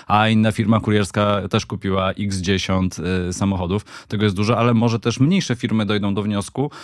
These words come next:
„Kurczę, no jak mamy rozwozić rzeczy tylko tutaj po naszym rejonie, blisko i mamy swój dach, na którym możemy mieć fotowoltaikę”, to że to się po prostu opłaca. Może to jest ten moment jakiś taki trochę przełomowy w tych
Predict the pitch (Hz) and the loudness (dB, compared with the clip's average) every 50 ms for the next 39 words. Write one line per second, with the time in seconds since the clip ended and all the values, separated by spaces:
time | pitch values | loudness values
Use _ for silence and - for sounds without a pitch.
0 | - - - - 170 - - 98 95 95 95 101 101 104 107 104 104 98 98 104 | -20 -14 -8 -8 -8 -4 -4 -4 -2 -2 -2 -2 -2 -2 0 -2 -2 -2 -2 -2
1 | 107 104 101 101 104 95 - - - 92 95 90 107 104 - - 101 101 90 - | -2 -2 -2 -2 -4 -4 -6 -8 -6 -4 -4 -2 -2 -2 -2 -2 -4 -2 -2 -4
2 | 104 101 - - 98 98 92 - - - 95 92 - 101 101 101 92 - 104 101 | -8 -8 -6 -4 -4 -4 -4 -6 -8 -8 -6 -4 -2 -2 -2 -2 -2 0 0 0
3 | 101 98 101 101 101 95 95 95 98 104 107 107 101 98 101 101 92 - - - | 2 2 2 2 2 2 2 2 2 0 0 0 -2 -2 -2 -2 -4 -4 -4 -2
4 | 101 98 107 120 120 - - - - - - 101 98 98 98 98 92 87 90 92 | 0 2 2 0 0 -4 -12 -18 -12 -6 -2 0 2 2 2 2 2 0 0 0
5 | 98 98 - - - 101 - - 98 87 90 92 - - 101 98 - - 90 98 | -2 -4 -6 -4 -4 -4 -4 -2 -4 -4 -4 -4 -4 -4 -4 -4 -4 -4 -4 -2
6 | 95 95 92 98 98 98 101 95 - - 101 - 104 90 101 98 - 104 98 95 | -2 0 0 0 0 0 -2 -2 -4 -6 -4 -4 -2 -2 -2 -2 -2 -4 -4 -4
7 | 92 - 104 113 120 120 - - - - _ _ - - 110 104 113 - - 113 | -4 -2 -2 -2 -2 -4 -6 -18 -20 -20 _ _ -8 -6 -6 -6 -6 -6 -6 -6
8 | - 113 110 113 - 123 113 - - 120 113 - 190 - 110 98 104 110 107 - | -6 -4 -6 -6 -4 -4 -4 -2 -4 -4 0 -2 0 0 0 0 0 0 0 0
9 | 117 113 117 - - - 117 110 107 113 107 110 110 110 101 - 107 110 110 95 | 0 0 0 -2 -2 0 2 2 2 2 2 2 0 0 -2 -2 -4 -4 -4 -6
10 | - 104 - - 117 - - 113 - - 113 107 - 113 104 - - - 120 113 | -6 -10 -6 -6 -6 -6 -6 -8 -6 -6 -6 -4 -4 -6 -6 -6 -4 -2 0 2
11 | 117 131 156 135 107 104 92 - 113 110 | 2 2 2 2 0 0 -2 -2 -4 -4